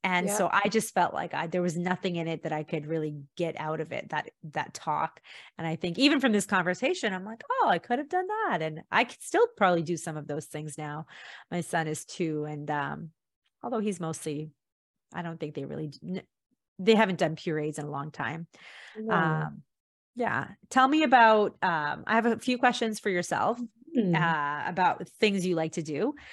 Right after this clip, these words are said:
Speaker 1: So
Speaker 2: Yeah.
Speaker 1: tell me about your favorite book or podcast or something that's been kind of life-changing for you. Could be related to food, could be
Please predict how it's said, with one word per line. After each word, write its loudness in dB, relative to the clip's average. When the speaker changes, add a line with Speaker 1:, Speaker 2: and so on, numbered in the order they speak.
Speaker 1:
So 6
Speaker 2:
Yeah. -
Speaker 1:
tell 4
me 2
about 6
your 4
favorite 2
book -8
or -4
podcast -4
or -4
something -4
that's -2
been -6
kind -6
of -10
life-changing -6
for -10
you. -8
Could -4
be 6
related 8
to -4
food, 8
could -4
be -4